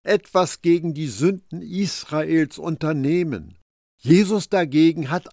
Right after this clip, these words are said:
einmal die Sünde der ganzen Menschheit gesühnt, und das hat er absolut perfekt vollbracht. Ich kann das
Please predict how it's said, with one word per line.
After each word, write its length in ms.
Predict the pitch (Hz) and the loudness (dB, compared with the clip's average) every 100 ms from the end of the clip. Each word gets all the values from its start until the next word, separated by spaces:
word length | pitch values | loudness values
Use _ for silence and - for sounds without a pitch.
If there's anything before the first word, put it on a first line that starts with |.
| - | -8
einmal 760 | 165 226 254 233 175 123 107 - - | -2 2 2 2 0 0 -2 -4 -4
die 120 | 170 | -2
Sünde 500 | 123 147 220 220 220 | 0 0 2 0 -2
der 220 | 170 180 | 0 0
ganzen 840 | 139 - 208 226 214 - 196 175 160 | -2 -2 0 0 -4 -6 -6 -4 -2
Menschheit 760 | 208 226 190 - 170 165 - | -2 -2 -4 -8 -6 -6 -4
gesühnt, 720 | 160 139 113 151 123 98 - _ _ - | -2 -2 -2 -4 -4 -6 -14 _ _ -10
und 160 | 117 | -2
das 200 | 135 117 | -2 -2
hat 180 | 147 143 | -6 -8
er 260 | 113 113 - | -8 -10 -6
absolut 840 | 170 - - - 135 107 113 113 - - | -6 -6 -10 -4 -2 0 -2 -4 -10 -12
perfekt 800 | - 107 90 - 147 _ _ _ _ | -6 -4 -4 -6 -6 _ _ _ _
vollbracht. 840 | - 127 113 117 92 - - _ _ _ _ _ | -6 -4 -4 -8 -14 -16 -20 _ _ _ _ _
Ich 200 | - - | -6 -4
kann 220 | - 180 | -4 -2
das 300 | 196 175 - | 0 -2 -6